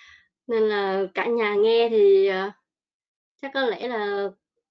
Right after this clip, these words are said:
cũng cố gắng tiếp thu nha. Kiều, nói chung là Kiều sẽ cố gắng cải thiện về, về, về cái khả năng dạy của mình. Ờ, hiện tại là Kiều vừa, vừa dạy học nè, vừa cho tín hiệu nè,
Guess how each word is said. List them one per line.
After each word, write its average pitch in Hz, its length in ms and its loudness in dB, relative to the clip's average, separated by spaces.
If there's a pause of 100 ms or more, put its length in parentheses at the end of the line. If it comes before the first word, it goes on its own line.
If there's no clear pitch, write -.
(160)
cũng 202 200 -4
cố 247 160 -2
gắng 262 240 -8
tiếp 285 160 -8
thu 233 360 -2
nha. 233 140 -10 (1000)
Kiều, 202 200 2
nói 240 200 2
chung 285 100 4
là 226 60 2
Kiều 214 140 2
sẽ 202 500 -2
cố 277 120 2
gắng 277 240 -2
cải 254 200 -8
thiện 190 400 -4
về, 185 440 -2
về, 180 240 -6
về 175 140 -4
cái 220 100 -4
khả - 140 -8
năng 220 260 -4
dạy - 220 -6
của 214 80 -2
mình. 208 200 -2 (680)
Ờ, 208 360 -6
hiện 214 160 2
tại - 160 -4
là 208 60 0
Kiều 196 280 2
vừa, 190 420 2 (360)
vừa 196 100 4
dạy 185 220 0
học 196 260 -2
nè, 202 220 -2
vừa 190 160 4
cho 226 140 2
tín 269 180 0
hiệu 285 280 2
nè, 208 140 -2